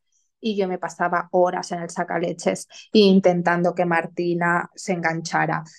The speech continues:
Eh, y en la revisión del pediatra le detectaron frenillo a Martina, entonces por eso no se enganchaba.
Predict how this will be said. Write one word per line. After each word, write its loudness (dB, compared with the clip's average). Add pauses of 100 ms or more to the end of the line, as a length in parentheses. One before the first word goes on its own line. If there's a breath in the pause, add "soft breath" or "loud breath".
(420 loud breath)
Eh, 0
y 4
en 4
la 4
revisión 2
del 6
pediatra 4
le -2
detectaron -6
frenillo -10 (280)
a 0
Martina, -4
entonces 0
por 6
eso 4
no 4
se -4
enganchaba. -6